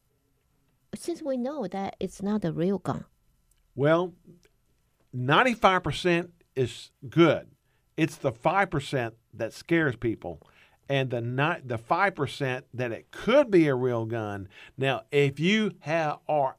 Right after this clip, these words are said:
Speaker 2: a hundred percent sure,
Speaker 1: Mm-hmm.
Speaker 2: then yes, you could fight back or tell them, "No, that's a toy gun."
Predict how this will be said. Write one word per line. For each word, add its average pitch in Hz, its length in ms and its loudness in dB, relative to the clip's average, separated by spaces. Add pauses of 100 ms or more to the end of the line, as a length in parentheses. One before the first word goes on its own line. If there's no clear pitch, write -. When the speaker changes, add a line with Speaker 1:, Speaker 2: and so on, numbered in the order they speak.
(100)
Speaker 2:
a 139 180 -4
hundred 202 800 0
percent 113 520 -6
sure, 104 560 -6
Speaker 1:
Mm-hmm. 190 380 4 (340)
Speaker 2:
then 135 460 0
yes, 180 400 6
you 160 80 -4
could 147 160 0
fight 170 320 4
back 175 340 4
or 143 80 0
tell 170 280 4
them, 160 200 0
"No, 190 340 6 (100)
that's 185 200 4
a 143 240 4 (160)
toy 180 300 6
gun." 175 500 4